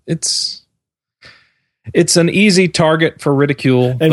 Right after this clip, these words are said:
Speaker 2: remember, we're
Speaker 1: and,
Speaker 2: talking about The Desolation.
Speaker 1: R-, right. <laughs>
Speaker 2: We're not even talking about part three yet.
Speaker 1: <laughs> Right. And, um, but the series is, uh, one that I, I enjoy despite its,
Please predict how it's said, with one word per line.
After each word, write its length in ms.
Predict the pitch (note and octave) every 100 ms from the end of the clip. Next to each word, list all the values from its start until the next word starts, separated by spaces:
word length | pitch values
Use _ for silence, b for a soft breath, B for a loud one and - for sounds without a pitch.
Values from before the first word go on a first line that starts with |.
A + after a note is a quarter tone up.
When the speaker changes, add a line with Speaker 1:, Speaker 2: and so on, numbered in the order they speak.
| D3
Speaker 2:
remember, 240 | E3+ F#3
we're 100 | D3
Speaker 1:
and, 80 | D3+
Speaker 2:
talking 280 | D3 E3 D3+
about 240 | C3+ B2+
The 80 | A#2+
Desolation. 840 | A2 B2 - A#2 A#2 A2+ E2 E2 - _ _
Speaker 1:
R-, 80 | D3+
right. 560 | C#3 D3 A#2+ A#2 G#2+ - - - -
<laughs> 320 | - - -
Speaker 2:
We're 80 | C#3+
not 120 | D#3+
even 180 | D3+ B2
talking 300 | A#2 D#3 D#3+
about 240 | B2+ A#2 -
part 200 | C3+ -
three 220 | C3 C#3+
yet. 300 | G2 D#2+ - _
Speaker 1:
<laughs> 80 | - - - - - - - _ _ _ _ B F#3 F#3+ D#3
Right. 380 | A2+ G#2+ G#2 -
And, 500 | - B2 A#2 A2+ A2
um, 800 | G#2+ A#2 A2+ A2+ A2 A2 A2 B2 D3
but 160 | C#3
the 100 | C#3+
series 480 | C3+ F3 E3 D3 C3
is, 340 | B2+ A#2 -
uh, 560 | - A#2+ A#2 A2+ A2 A2+ A2 _ _
one 360 | D3+ A#2 A2+ A2
that 160 | G#2
I, 220 | G#2 G#2+
I 200 | G#2+ G#2+
enjoy 400 | G#2+ G#2+ G#2+ G#2
despite 480 | G#2 G2+ - G#2 G2+
its, 520 | - - - - -